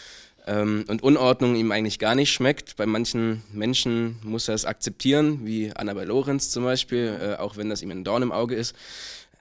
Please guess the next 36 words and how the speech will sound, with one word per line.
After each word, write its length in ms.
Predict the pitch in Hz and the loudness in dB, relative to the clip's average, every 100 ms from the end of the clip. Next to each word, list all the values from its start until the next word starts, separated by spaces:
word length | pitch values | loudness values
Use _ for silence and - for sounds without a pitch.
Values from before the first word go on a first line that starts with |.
| - | -6
Ähm, 520 | 101 101 101 101 104 _ _ _ - | -2 0 0 -2 -6 _ _ _ 0
aber 180 | 135 | 2
zum 120 | 135 139 | 4 2
Beispiel 240 | 131 127 | 2 2
auch 120 | 123 | 0
die 220 | - 117 | -4 0
Wand 380 | 113 123 120 - | 4 4 2 -4
mit 240 | 95 113 - | -4 -2 0
den, 340 | 107 110 107 | 0 0 0
äh, 300 | - 101 101 | -2 -2 -2
Fotos 520 | 101 135 143 117 98 - | 0 2 2 0 -4 -4
der, 280 | 101 98 | -4 -4
der 180 | 90 95 | -6 -8
Verdächtigen 520 | 92 95 113 104 98 | -4 -4 -2 -4 -4
und 80 | 92 | -6
so 80 | 92 | -8
muss 360 | 92 92 - - | -8 -4 -4 -4
ganz 280 | 101 101 | -6 -6
klar 480 | - 95 98 95 82 | -6 -4 -2 -4 -6
strukturiert 520 | - 107 - 104 104 98 | -10 -12 -8 -4 -2 -2
sein 280 | 92 87 | -8 -8
und 200 | 85 92 - | -10 -12 -12
akkurat 420 | - 87 87 95 | -12 -10 -10 -8
sein. 240 | 85 82 | -12 -12
Und, 240 | - 85 - - - - - _ | -14 -16 -16 -20 -18 -20 -20 _
ähm, 420 | - 98 98 95 - _ | -6 -4 -4 -6 -10 _
das 220 | - 113 131 | -2 0 2
nimmt 180 | 123 | 2
er 60 | 127 | 0
sich 200 | 127 123 | -2 -4
auch 160 | 113 104 | -4 -2
raus, 240 | 104 110 | -2 0
das 140 | 110 - | -2 -4
einzufordern. 720 | 90 90 90 82 78 78 78 82 - | -6 -8 -10 -12 -10 -10 -14 -18 -20
Und 520 | - 92 90 90 - - | -16 -14 -14 -18 -16 -6
genau. 240 | 113 76 | -6 -6